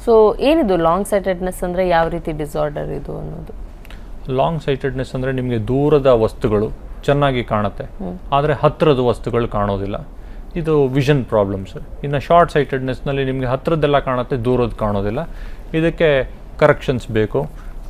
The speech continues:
Speaker 2: ಅಂದ್ರೆ ಕಣ್ಣಿನ ಒಂದು ಪರೀಕ್ಷೆ ಮಾಡ್ಕೊಂತೀರಾ, ಅದಕ್ಕೆ ಲೆನ್ಸ್ ಎಷ್ಟು ಬೇಕು ಅಂತ ಪವರ್ ನಿಮ್ಮ ಡಾಕ್ಟರ್ ಡಿಸೈಡ್ ಮಾಡ್ತಾರೆ, ಅದಕ್ಕೆ ತಕ್ಕಾಗೆ ಕನ್ನಡಕಗಳು ಹಾಕ್ಕೋಬೇಕು. ಕೆಲವೊಂದು ವಿರಳವಾದ ಕಂಡೀಷನ್ಸ್‌ನಲ್ಲಿ ಕೆಲವು ಸರ್ಜಿಕಲ್ ಇಂಟರ್ವೆನ್ಷನ್ಸ್ ಅಥವಾ ಶಸ್ತ್ರಕ್ರಿಯೆಗೆ ಮೊರೆ ಹೋಗ್ಬೇಕಾಗತ್ತೆ.
Speaker 1: ಹ್ಮ್, ಹ್ಮ್, ಹ್ಮ್.
Speaker 2: ಜೊತೆಯಲ್ಲಿ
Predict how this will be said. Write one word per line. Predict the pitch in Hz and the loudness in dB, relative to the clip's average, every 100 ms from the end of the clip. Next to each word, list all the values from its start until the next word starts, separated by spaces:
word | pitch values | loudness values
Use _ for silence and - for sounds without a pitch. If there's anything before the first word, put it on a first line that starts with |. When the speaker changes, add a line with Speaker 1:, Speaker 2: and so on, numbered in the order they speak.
| - | -6
Speaker 2:
ಅಂದ್ರೆ | 135 127 | -2 0
ಕಣ್ಣಿನ | 143 143 139 | 2 2 0
ಒಂದು | 131 127 | 0 2
ಪರೀಕ್ಷೆ | 139 127 - 131 | 2 0 0 0
ಮಾಡ್ಕೊಂತೀರಾ, | 117 113 120 110 113 120 - - - | 2 2 -2 -2 0 -2 -2 -18 -6
ಅದಕ್ಕೆ | 123 123 120 123 117 | -2 -2 0 2 2
ಲೆನ್ಸ್ | 113 123 139 131 - | 2 0 0 -2 -2
ಎಷ್ಟು | 131 107 127 | -2 0 0
ಬೇಕು | 123 117 | 0 2
ಅಂತ | 117 113 | -2 -2
ಪವರ್ | 107 117 117 113 113 107 104 - - | 2 4 4 4 2 2 -2 -10 -6
ನಿಮ್ಮ | 117 110 107 104 | -4 -2 -2 -2
ಡಾಕ್ಟರ್ | 107 110 107 113 | -2 -2 -2 -6
ಡಿಸೈಡ್ | 107 - 120 110 | -4 0 0 0
ಮಾಡ್ತಾರೆ, | 104 98 117 151 - - | -2 -2 -4 -4 -10 -4
ಅದಕ್ಕೆ | 131 131 160 | -2 0 -2
ತಕ್ಕಾಗೆ | - 120 131 123 | -2 0 0 0
ಕನ್ನಡಕಗಳು | 110 117 110 117 110 104 | 0 0 0 0 0 0
ಹಾಕ್ಕೋಬೇಕು. | 101 - 101 101 82 - - - - | -2 -4 -6 -6 -8 -10 -14 -14 -4
ಕೆಲವೊಂದು | 156 147 151 147 | 0 2 2 2
ವಿರಳವಾದ | 123 131 143 151 139 123 | 2 4 6 8 8 6
ಕಂಡೀಷನ್ಸ್‌ನಲ್ಲಿ | 123 117 117 120 107 123 139 127 | 2 2 0 -2 -6 -4 -4 -2
ಕೆಲವು | 120 110 | -2 -2
ಸರ್ಜಿಕಲ್ | - 135 131 143 139 120 | 0 0 0 0 0 0
ಇಂಟರ್ವೆನ್ಷನ್ಸ್ | 110 113 104 95 - - | -2 -2 -4 -6 -10 -10
ಅಥವಾ | - 104 | -8 -6
ಶಸ್ತ್ರಕ್ರಿಯೆಗೆ | - 127 208 - 175 120 110 | -4 -2 -2 -2 -2 -2 0
ಮೊರೆ | 107 107 110 | 0 2 0
ಹೋಗ್ಬೇಕಾಗತ್ತೆ. | 104 98 104 107 104 - | 0 -2 -4 -4 -6 -4
Speaker 1:
ಹ್ಮ್, | 175 170 | -6 -6
ಹ್ಮ್, | 190 165 - | -10 -12 -12
ಹ್ಮ್. | 160 | -2
Speaker 2:
ಜೊತೆಯಲ್ಲಿ | 156 160 180 170 143 | 0 2 2 2 0